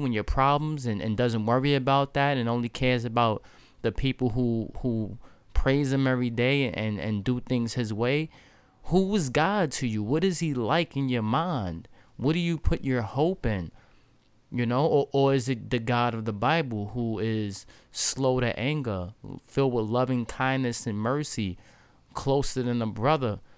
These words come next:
you know, a friend, there to, to, to help us in our need, in our time of trouble, someone we can run to for refuge and protection,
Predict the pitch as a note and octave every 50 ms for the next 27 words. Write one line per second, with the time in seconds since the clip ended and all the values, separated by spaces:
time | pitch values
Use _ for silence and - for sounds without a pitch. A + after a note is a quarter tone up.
0 | - - - _ _ - - - - A#2+ A2+ G#2+ A2+ A#2+ C3 D#2 E2+ - - -
1 | - - - - C#3+ D#3+ E3 D3+ B2 G#2 F#2+ F2 F2 - _ _ _ _ - A2+
2 | G#2+ B2+ C#3 C#3 C3 - - B2 - - - - - - - B2+ G#2+ - - -
3 | A2 F#2+ F#2+ F#2+ - A#2+ C#3 D3 C#3 - - A#2+ A2+ - - - A2+ A2 A2+ A2+
4 | A2 G#2 G#2 G#2+ A2+ C3 D3 D3+ C#3+ B2+ G#2+ G#2+ G#2 G#2+ G#2 G2+ - - - -
5 | B2 B2 B2 A2 G#2+ F#2+ - - - - - - C#3 D3 D3+ B2+ A2+ G2+ F2+ -
6 | - - - - - - - - - - C#3 C3 C3+ C3 C3 B2+ C3 B2 - -
7 | A2+ G2+ G2+ F#2+ A#2 B2+ C#3+ D3+ C#3 - - B2 A2 G#2+ - - G2 F#2+ F#2 F#2+
8 | G2 A#2 C#3+ D3+ - - - A#2 A2 G2+ F#2 F2+ - G2 F2 - - D#2+ - -
9 | - - C#3 D3+ C#3+ - - - G#2+ F2+ -